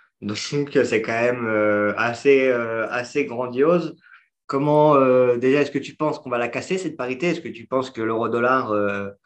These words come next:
risque d'arriver, euh, en, en dessous ? Là, pour le moment, on voit qu'elle est quand même bien défendue. Ça fait deux fois qu'elle rebondit, euh, assez quand même fortement et assez rapidement sur les un dollar.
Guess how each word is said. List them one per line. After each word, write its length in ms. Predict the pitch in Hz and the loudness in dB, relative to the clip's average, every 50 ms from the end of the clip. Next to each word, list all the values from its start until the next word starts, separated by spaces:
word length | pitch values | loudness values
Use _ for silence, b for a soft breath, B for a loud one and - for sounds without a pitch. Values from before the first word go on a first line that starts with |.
| b b _ | b b _
risque 380 | - 110 113 143 156 151 139 | -8 -2 2 2 4 4 4
d'arriver, 520 | 123 127 120 123 127 131 120 131 135 135 131 | 2 2 2 2 2 2 2 2 4 4 4
euh, 460 | 127 117 110 107 107 107 110 107 107 | 4 2 2 2 0 0 -2 -2 -4
en, 280 | - 104 104 101 - - | -4 -4 -6 -6 -6 -8
en 100 | 113 117 | -10 -12
dessous ? 320 | 117 - - - 185 139 | -8 -6 -6 -4 0 0
Là, 100 | 123 131 | 2 0
pour 160 | 131 127 127 | 2 2 2
le 80 | 123 120 | 2 2
moment, 280 | 120 123 131 147 147 131 | 2 0 0 0 0 2
on 20 | |
voit 160 | 120 139 139 | 2 2 0
qu'elle 180 | 135 135 120 120 | 0 0 -2 -2
est 60 | 120 | -2
quand 100 | 120 123 | -2 -4
même 140 | 123 123 127 | -6 -4 -4
bien 160 | 127 143 143 | -2 0 0
défendue. 540 | 139 139 135 131 131 127 156 185 196 180 180 | 0 0 -2 -4 -6 -6 -6 -6 -8 -8 -8
Ça 160 | - 127 113 | -8 -8 -6
fait 100 | - 120 | -6 -2
deux 160 | 117 131 135 | 0 0 0
fois 160 | 131 139 147 | 2 0 0
qu'elle 160 | 147 147 131 117 | 0 0 0 0
rebondit, 560 | 120 127 120 120 131 131 127 139 143 143 139 | 0 -2 -2 -4 -6 -6 -4 -2 0 2 2
euh, 500 | 127 117 113 113 110 107 110 113 - b b b b b b b _ _ _ _ | 0 0 -2 -4 -4 -4 -6 -6 -8 b b b b b b b _ _ _ _
assez 460 | - 135 131 - - 147 143 131 - | -6 -6 -6 -2 2 2 2 2 2
quand 120 | - 127 | 0 0
même 160 | 120 127 127 123 | 0 0 0 -2
fortement 560 | - 123 123 - - 131 127 135 139 139 135 | -4 -6 -4 -2 -2 0 0 0 0 2 2
et 60 | 120 | 2
assez 220 | 117 117 120 - | 0 0 -2 -2
rapidement 540 | 135 131 131 127 - 135 131 131 135 131 131 | 0 0 0 0 -2 -6 -6 -4 -4 -4 -6
sur 200 | 131 - - 123 | -6 -10 -10 -10
les 140 | 127 123 120 | -8 -8 -8
un 120 | 120 131 123 | -6 -4 -2
dollar. 460 | 127 117 120 139 170 185 190 - - | -2 0 4 4 4 4 2 -2 -10